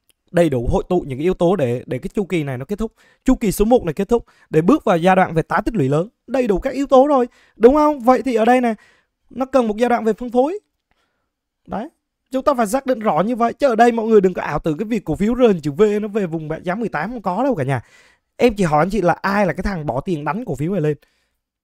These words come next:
Dòng tiền thông minh tổ chức. Vậy thì khi thị trường chung nó phọc sale,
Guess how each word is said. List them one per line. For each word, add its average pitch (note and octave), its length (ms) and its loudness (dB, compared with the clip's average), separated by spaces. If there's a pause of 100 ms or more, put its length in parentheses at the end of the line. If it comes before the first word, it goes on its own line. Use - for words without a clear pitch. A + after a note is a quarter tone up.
Dòng D#3 160 -6
tiền D3+ 200 -8
thông F#3 180 -6
minh F#3+ 140 0
tổ B2 120 -2
chức. C4 200 -2 (280)
Vậy F#3+ 200 4
thì F#3 140 0
khi E4 380 4
thị - 220 0
trường G3+ 160 0
chung A#3+ 220 0
nó B3 80 0
phọc - 240 -6
sale, A#3+ 180 4